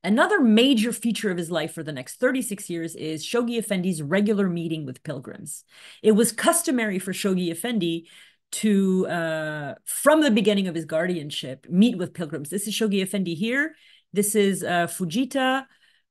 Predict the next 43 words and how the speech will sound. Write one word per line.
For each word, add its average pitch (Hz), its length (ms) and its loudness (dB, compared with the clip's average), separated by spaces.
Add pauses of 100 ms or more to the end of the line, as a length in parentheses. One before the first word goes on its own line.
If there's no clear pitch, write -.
Um, 165 960 -6 (1120)
there's 202 240 4
also 185 320 -2
some 165 240 -6
Western 151 340 -8
Baha'is 139 340 -12
here. 147 280 -14 (480)
Uh, 160 440 -8
and 185 240 0
he 190 120 2
would 196 180 6
visit 262 600 2
the 208 160 -4
shrines 214 540 2
of 180 100 0
the 175 80 -2
Bab 185 440 4
with 175 100 -6
the - 180 -10
Eastern 214 460 2
pilgrims 262 720 -2 (100)
and 202 180 2
the 202 60 2
shrine 196 380 -2
of 196 100 -2
Abdul 180 320 0
Baha. 190 500 0 (420)
And 208 180 6
they 220 60 8
would 214 140 6
all 214 200 6
refresh 208 380 2
themselves 196 420 -4
with 185 100 -2
a 160 60 -6
cup 214 240 -2
of 196 140 -6
tea 214 160 0
at - 80 -2
the 185 180 -2
Eastern 202 320 0
pilgrim's 247 480 0
house 233 480 0